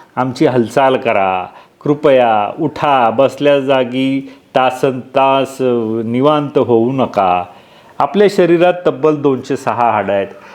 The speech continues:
आणि ती सगळी तुम्हाला सांगत असतात, "आम्ही चालण्यासाठी, वाकण्यासाठी,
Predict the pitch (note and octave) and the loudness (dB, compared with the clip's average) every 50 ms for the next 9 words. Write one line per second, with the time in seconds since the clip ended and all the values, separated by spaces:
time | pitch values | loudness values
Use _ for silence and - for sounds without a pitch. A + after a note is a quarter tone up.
0 | - - - B2 B2+ C3 C#3+ C#3 E3 D#3 - - D#3 D3 D#3 F3 F3+ D#3+ D#3 D3 | -20 -10 -4 -2 -2 -2 -2 -4 -6 -6 -2 0 0 2 2 2 2 0 0 0
1 | C#3+ D3 D3 - - C3 B2 A#2+ A#2 A#2+ A#2+ B2 A2+ - - B2 A#2 A#2 A#2+ - | 2 0 0 0 -2 -4 -2 -2 -2 -2 -2 -2 -4 -2 0 0 0 0 -2 -8
2 | - - - - _ - B2 B2+ B2 A#2+ A2+ A#2+ C3 C3 B2 B2+ - - C3+ C3 | -18 -20 -20 -20 _ -6 -4 -4 -4 -4 -4 -4 -4 -4 -4 -4 -4 -2 0 0
3 | C3+ C#3 C3+ B2+ B2+ A#2+ A#2+ A#2+ - A2+ G2+ - - B2 A#2+ B2 B2 C3 C3 B2+ | 2 2 0 0 0 0 -2 -2 -2 -4 -4 -4 -4 -2 0 2 2 2 2 0
4 | B2+ C3+ B2+ A#2+ A2+ - A#2+ A2 G#2+ - B2 B2 | -2 -4 -4 -4 -4 -4 -4 -4 -2 0 0 0